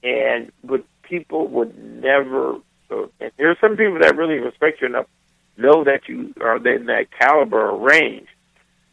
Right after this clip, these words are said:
but you want to be able to say, "Hey, your name is up there. Oh, you played in the Super Bowl. Oh, you were M V P. Hey, you're over. You're in the Hall of Fame."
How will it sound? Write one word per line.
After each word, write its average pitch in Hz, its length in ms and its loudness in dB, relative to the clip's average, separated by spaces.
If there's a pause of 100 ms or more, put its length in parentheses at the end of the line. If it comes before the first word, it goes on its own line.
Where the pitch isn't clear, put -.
(160)
but - 280 2 (120)
you - 180 -10
want 139 260 -4
to 127 60 -10
be 123 220 -4
able 117 140 -6
to 110 180 -4 (100)
say, 117 160 -2
"Hey, - 360 -6 (260)
your 107 200 -12
name 113 360 -12
is 101 120 -8 (160)
up - 180 -4 (120)
there. 90 340 -10 (440)
Oh, 92 140 -10
you 98 160 -12
played 131 320 2
in 123 80 -10
the 120 200 -8
Super 110 240 -8
Bowl. - 420 -6
Oh, 120 260 -2
you 123 180 -6
were 123 120 -4
M 131 260 -4
V 131 160 -2
P. 123 340 -2 (320)
Hey, 123 140 2
you're 120 400 0
over. 127 400 0
You're 113 280 2
in 147 120 0
the 160 80 2
Hall 139 320 0
of 135 60 -6
Fame." 127 360 -2